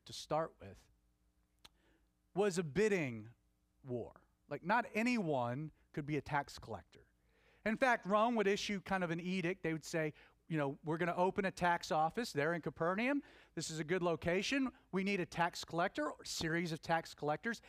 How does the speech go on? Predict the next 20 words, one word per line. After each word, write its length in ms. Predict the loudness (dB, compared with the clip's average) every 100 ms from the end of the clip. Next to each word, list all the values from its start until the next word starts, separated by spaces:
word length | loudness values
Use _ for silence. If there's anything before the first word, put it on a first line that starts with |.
| -14 -2
And 160 | 0 2
there 80 |
would 120 | 2 2
be 120 | 2
a 60 |
bidding 420 | 2 2 2 0 0
war. 360 | 0 -2 -8 _ -8 -2
If 140 | 2
you 120 | 4
wanted 240 | 4 4 2
to 60 |
be 120 | 2
a 60 | 2
tax 400 | 2 0 0 -6
collector, 520 | -4 -2 0 -2 -2 -4
you 160 | 0 2
would 140 | 4
go 140 | 4 4
to 80 | 2
Rome 480 | 0 2 2 0